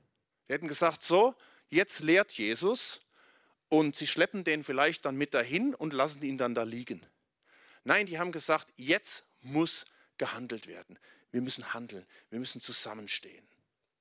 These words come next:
Also für uns übertragen, wir brauchen Zeit miteinander. Dafür haben wir Gottesdienste, dafür haben wir Hauskreise, weil wir merken,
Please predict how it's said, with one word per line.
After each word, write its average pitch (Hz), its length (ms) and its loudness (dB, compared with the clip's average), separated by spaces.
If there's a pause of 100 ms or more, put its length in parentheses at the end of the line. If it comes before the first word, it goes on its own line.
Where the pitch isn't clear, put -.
(640)
Also 139 260 -6
für 139 160 -10
uns 240 300 -6
übertragen, 139 600 -4
wir 165 160 0
brauchen 139 380 -6
Zeit 123 340 -8
miteinander. 92 540 -18 (2000)
Dafür 165 400 -2
haben 170 260 -2
wir 147 100 0
Gottesdienste, - 640 -8
dafür 139 340 -8
haben 135 200 -4
wir - 220 -10
Hauskreise, 202 760 -4 (400)
weil 127 160 -4
wir 127 80 -4
merken, 160 460 -2